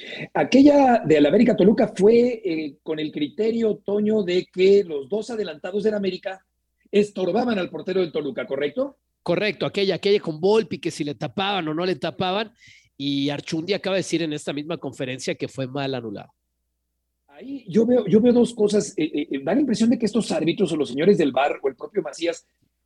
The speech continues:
Speaker 1: pues nunca tocaron una pelota, nunca jugaron al fútbol.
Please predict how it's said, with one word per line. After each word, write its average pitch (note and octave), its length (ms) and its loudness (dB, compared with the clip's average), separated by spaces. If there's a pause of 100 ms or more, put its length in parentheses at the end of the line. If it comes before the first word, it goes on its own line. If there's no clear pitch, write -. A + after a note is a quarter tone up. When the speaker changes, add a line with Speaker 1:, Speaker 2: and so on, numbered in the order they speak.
(100)
Speaker 1:
pues D3 160 -4
nunca B3+ 340 4
tocaron G#3+ 360 0
una B3 240 6
pelota, E3+ 680 -4 (120)
nunca G#3 260 2
jugaron G3+ 300 4
al E3+ 100 2
fútbol. F#3 540 0